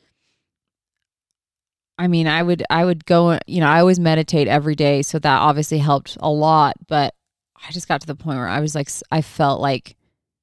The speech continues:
dead. <laughs> I was like, "I just can't do this anymore." And then, and then I had to prepare for my son's birthday, uh, the next day, Monday. So that's another reason why I didn't release a podcast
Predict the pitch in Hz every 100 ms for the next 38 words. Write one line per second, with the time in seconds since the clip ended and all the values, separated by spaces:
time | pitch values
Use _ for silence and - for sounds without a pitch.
0 | _ - 135 82 - - - - - -
1 | _ _ _ _ _ _ _ 311 269 185
2 | 147 160 151 156 190 190 170 151 120 123
3 | 123 127 117 123 117 - 175 175 175 170
4 | 156 143 - - - _ - 185 202 196
5 | 180 170 160 160 - 160 156 151 143 143
6 | - 143 139 135 143 139 - 135 127 135
7 | 143 _ _ - 139 139 135 120 147 139
8 | 135 - 120 135 135 143 127 117 127 _
9 | _ _ _ _ _ _ _ _ _ _
10 | - - 180 180 185 175 170 165 160 156
11 | 147 156 160 156 - - 160 151 156 156
12 | 139 151 147 - 139 139 -